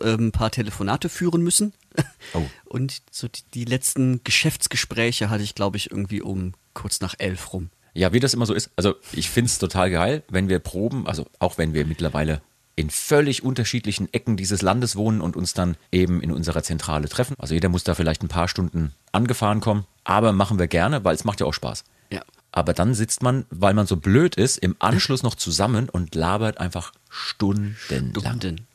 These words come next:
Speaker 1: ja. Und hier, äh, hier, ich wollte mich noch, äh, nicht rausreden, ähm, hier von wegen Gesch-, Geschäftsgespräche geführt bis elf Uhr und sowas. Das klingt so emotionslos, aber es ging ja darum, dass wir jetzt, auch weil Köln schon bald ist, einfach eine maximal geile Show haben, wo
Speaker 2: Ja.
Speaker 1: wir viel besonderen Kram haben und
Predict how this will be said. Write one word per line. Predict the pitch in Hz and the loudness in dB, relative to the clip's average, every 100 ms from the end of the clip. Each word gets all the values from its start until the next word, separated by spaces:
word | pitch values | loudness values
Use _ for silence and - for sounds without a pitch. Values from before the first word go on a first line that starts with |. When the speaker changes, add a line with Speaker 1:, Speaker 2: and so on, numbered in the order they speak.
| - | -6
Speaker 1:
ja. | 107 98 123 _ | -4 -4 -8 _
Und | - 156 | 0 2
hier, | 156 190 | 4 2
äh, | 143 135 | 4 2
hier, | 127 139 | 4 0
ich | 98 - - | 0 -10 -8
wollte | 113 117 | -6 -4
mich | |
noch, | 110 101 - - | -4 -6 -12 -10
äh, | - | -6
nicht | 98 101 - | -4 -4 -2
rausreden, | 95 - 113 | -2 -2 -2
ähm, | - 110 107 _ - _ | -2 -2 -2 _ -20 _
hier | - 123 | -2 2
von | 139 123 | 2 4
wegen | 123 | 4
Gesch-, | 113 117 139 | 4 2 2
Geschäftsgespräche | 117 - 151 - 139 135 131 | 2 2 2 2 0 2 2
geführt | 131 123 139 135 | 2 2 2 2
bis | 123 117 | 2 0
elf | - 120 120 | 2 0 0
Uhr | 117 | 0
und | |
sowas. | 113 117 110 | 2 0 0
Das | - | 2
klingt | 143 156 | 2 2
so | 120 | 2
emotionslos, | 110 110 - 139 226 107 98 - | 2 2 2 4 2 0 0 0
aber | 107 135 185 - - | 2 2 2 -4 -10
es | - | -6
ging | - 165 | 0 4
ja | 208 | 6
darum, | 147 139 - 135 190 | 6 4 4 2 4
dass | 135 - | 2 4
wir | 143 135 - | 4 2 0
jetzt, | 123 156 | 0 0
auch | 127 117 | 0 -2
weil | 120 | 0
Köln | - 190 | 2 2
schon | - 120 | 2 0
bald | 113 113 | 0 -2
ist, | 127 - | -2 -2
einfach | 120 151 | -2 0
eine | 135 | 0
maximal | 117 - 139 123 | 2 2 2 4
geile | 120 110 | 2 2
Show | - 165 | 2 2
haben, | 139 117 - - | 2 -2 -4 -2
wo | |
Speaker 2:
Ja. | 110 | 2
Speaker 1:
wir | 117 - - | 0 -2 -16
viel | - - 175 226 240 - | -10 -2 2 2 2 -4
besonderen | - 131 131 165 165 135 | -10 -2 2 2 2 -2
Kram | - 165 123 | 2 2 4
haben | 107 160 | 2 2
und | 113 | -2